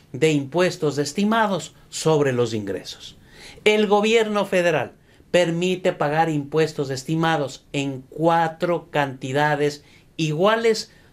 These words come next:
durante el año. Esto es, el quince de abril,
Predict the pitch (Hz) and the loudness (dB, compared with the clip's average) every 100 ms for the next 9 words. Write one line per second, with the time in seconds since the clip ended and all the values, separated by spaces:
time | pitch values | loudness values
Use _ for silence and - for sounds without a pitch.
0 | - 131 151 151 151 147 156 147 - - | -4 2 4 4 0 0 -2 -2 -6 -6
1 | 131 127 117 - _ _ _ _ _ - | -2 0 -2 -6 _ _ _ _ _ -2
2 | 160 160 - 160 143 - - _ _ - | 0 0 0 2 2 -2 -16 _ _ 2
3 | 170 160 165 240 262 220 147 117 98 85 | 2 0 -2 -2 -2 -2 -2 -2 -4 -12